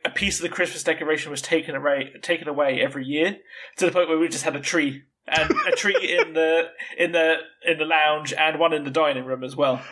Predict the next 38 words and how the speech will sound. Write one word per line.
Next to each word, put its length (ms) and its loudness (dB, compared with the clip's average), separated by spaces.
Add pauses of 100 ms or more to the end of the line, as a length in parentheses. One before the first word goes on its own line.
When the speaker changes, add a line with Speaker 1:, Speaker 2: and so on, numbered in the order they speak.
(180)
Speaker 2:
Okay. 300 4
Speaker 1:
Where 160 4
we 80 4
went 100 -6
from, 280 0
at 160 2
the, 160 -6
at 220 0
the 60 -
beginning, 260 2
having 480 -4 (280)
two 180 0
trees, 680 0 (420)
a 160 2
tree 260 0
in 60 0
the 60 4
hallway, 680 2
like 120 2
a 40 6
little, 280 0
a 40 0
little 220 0
tree, 220 0
not 120 -2
like 140 -6
a 180 -10
full-size 580 -2
one, 180 -4
a, 260 -4
a 40 -6
little 260 -2
one 180 0
with 120 -8
the, 260 0 (420)
Speaker 2:
A 40 -4
twig. 300 2
Speaker 1:
um, 240 -18